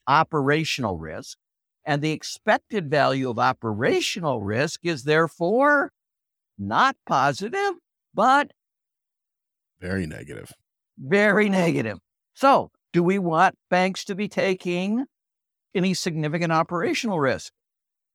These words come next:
Speaker 1: No. If banks start taking very large amounts of operational risk, should we go, "Well, we're not sure whether you have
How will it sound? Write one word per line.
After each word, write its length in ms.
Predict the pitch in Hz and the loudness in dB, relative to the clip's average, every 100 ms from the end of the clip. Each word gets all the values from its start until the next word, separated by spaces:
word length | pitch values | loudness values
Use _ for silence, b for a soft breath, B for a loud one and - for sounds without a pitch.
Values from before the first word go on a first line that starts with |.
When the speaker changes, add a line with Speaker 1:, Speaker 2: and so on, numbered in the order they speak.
| _ _ _ _ - | _ _ _ _ -10
Speaker 1:
No. 1120 | 113 110 110 123 147 151 143 120 107 92 90 - _ _ - | -8 -6 -2 2 4 4 4 2 0 -2 -6 -12 _ _ -2
If 200 | 147 - | -2 2
banks 440 | 147 226 247 175 | 2 4 2 -2
start 300 | - 170 160 | 0 2 2
taking 520 | - 165 - 143 123 | 2 0 2 -2 -2
very 440 | 98 175 240 233 170 | -2 0 2 2 4
large 420 | 170 165 165 127 | 4 4 4 2
amounts 500 | 131 170 220 165 - _ | 0 0 0 -2 -8 _
of 120 | 127 | -2
operational 840 | 117 123 151 147 151 226 - 147 127 | 2 2 2 0 -2 -2 -4 -4 -2
risk, 380 | 120 151 - - _ _ | 0 -2 -4 -16 _ _
should 240 | - 156 | -2 -2
we 140 | 131 143 | 0 0
go, 460 | 123 127 127 113 - _ | 2 4 4 2 -2 _
"Well, 840 | - 117 151 117 98 85 80 73 76 _ _ _ _ _ _ _ _ | -2 2 4 2 0 -2 -6 -10 -14 _ _ _ _ _ _ _ _
we're 140 | 180 220 | -2 0
not 260 | 117 101 | 0 -2
sure 680 | - - 165 151 110 98 95 | -6 -4 0 2 2 2 2
whether 480 | 95 95 92 95 92 | 0 0 -2 -2 0
you 240 | 90 92 | 0 -2
have 360 | 107 107 90 | -2 -2 -2